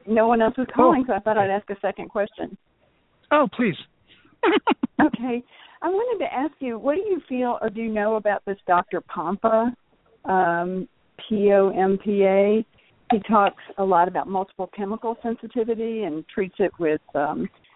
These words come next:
Speaker 1: a glutathione precursor and a product called Bind that binds up the, um,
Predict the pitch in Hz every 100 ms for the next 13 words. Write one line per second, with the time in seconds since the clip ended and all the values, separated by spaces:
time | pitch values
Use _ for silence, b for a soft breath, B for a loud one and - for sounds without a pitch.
0 | b b - 180 165 160 196 202 190 196
1 | 180 180 175 - 175 - 185 190 - 185
2 | 180 180 - 170 156 156 143 - - 190
3 | 165 - 170 147 170 156 165 165 170 180
4 | 185 - - - 147 160 165 165 156 -
5 | 156 156 - _ b _ _ - 151 135
6 | - 160 185